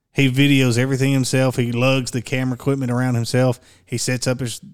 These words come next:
camera shots himself. He does all of his own editing. He does everything himself.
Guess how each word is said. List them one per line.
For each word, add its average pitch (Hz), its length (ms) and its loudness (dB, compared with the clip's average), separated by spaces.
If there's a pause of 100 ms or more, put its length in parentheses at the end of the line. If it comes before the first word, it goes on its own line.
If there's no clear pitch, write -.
(220)
camera 139 280 -2
shots 131 280 -2
himself. 131 520 -2 (320)
He 123 140 -4
does 120 200 2
all 123 200 2
of 117 60 0
his 113 120 0
own 117 160 0
editing. 127 540 -2
He 123 160 -8
does 120 160 -2
everything 120 340 -4
himself. 104 440 -10